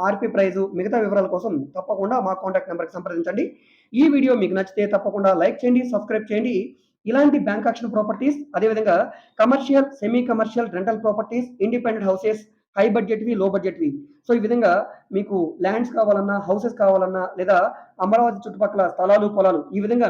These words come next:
మీకు ఏ విధమైన ప్రాపర్టీ కావాలన్నా, ఏ ఏరియాలో కావాలన్నా, లేదా మీరు ఏదైనా ప్రాపర్టీని సేల్ చేయాలన్నా, లేదా మీ దగ్గర ఏమైనా ల్యాండ్ ఉండి డెవలప్మెంట్కి ఇవ్వాలన్నా,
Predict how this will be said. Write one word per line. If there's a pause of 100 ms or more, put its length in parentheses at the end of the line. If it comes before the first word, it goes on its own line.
(100)
మీకు
ఏ
విధమైన
ప్రాపర్టీ
కావాలన్నా, (160)
ఏ (100)
ఏరియాలో
కావాలన్నా, (440)
లేదా
మీరు
ఏదైనా
ప్రాపర్టీని (140)
సేల్
చేయాలన్నా, (440)
లేదా
మీ
దగ్గర
ఏమైనా
ల్యాండ్
ఉండి
డెవలప్మెంట్కి
ఇవ్వాలన్నా,